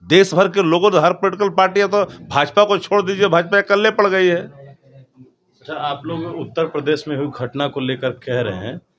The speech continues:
Speaker 2: लेकिन जिस प्रकार से जो जहरीली शराब से जान गई उसके लिए आप लोग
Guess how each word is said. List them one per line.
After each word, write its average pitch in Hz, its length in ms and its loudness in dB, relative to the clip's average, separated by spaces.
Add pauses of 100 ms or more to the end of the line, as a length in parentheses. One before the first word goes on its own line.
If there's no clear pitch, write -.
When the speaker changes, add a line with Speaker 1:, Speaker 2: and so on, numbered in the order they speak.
(260)
Speaker 2:
लेकिन 127 420 -2
जिस 127 140 -4
प्रकार 131 420 -2
से 143 320 -2 (580)
जो 117 120 -16
जहरीली 120 360 -2
शराब 127 280 0
से 123 160 -8
जान 117 260 -2
गई 104 200 -6
उसके 117 300 -8
लिए 127 120 -4
आप 127 200 -4
लोग 127 200 -6